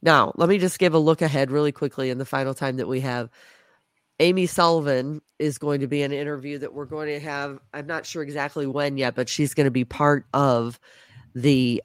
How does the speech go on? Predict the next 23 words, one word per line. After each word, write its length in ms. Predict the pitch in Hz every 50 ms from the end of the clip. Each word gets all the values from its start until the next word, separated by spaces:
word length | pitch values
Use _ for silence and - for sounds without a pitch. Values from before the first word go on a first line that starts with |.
| - -
um, 440 | 82 104 120 117 113 113 120 123 - - 160
God 240 | 143 143 123 131 127
at 120 | 120 -
Work 320 | - 127 131 151 180 -
series, 600 | - - - - 165 165 165 170 180 196 185 - - _
and 160 | - 143 131
we-, 80 | 131
we'll 160 | 127 131 135 127
be 180 | 139 123 - 131
interviewing 500 | 135 147 147 123 131 131 127 127 120 120
her 120 | 131 123
today 520 | - - 123 113 127 143 156 135 117 117 - -
after 400 | 123 139 143 139 - - 127 123
this, 380 | 120 123 151 151 - - - - _ _ _ _ _ _ _ _ _
uh, 180 | - 127 113 127
live 300 | 127 135 143 156 165 -
stream, 260 | - - 120 113 110
as 100 | 113 110
a 60 | 127
matter 280 | 117 120 120 117 117 117
of 80 | 117 113
fact. 360 | - 127 113 110 117 - _ _ _ _ _ _ _ - _ _ _ _ -
And 380 | 139 143 135 131 123 127 -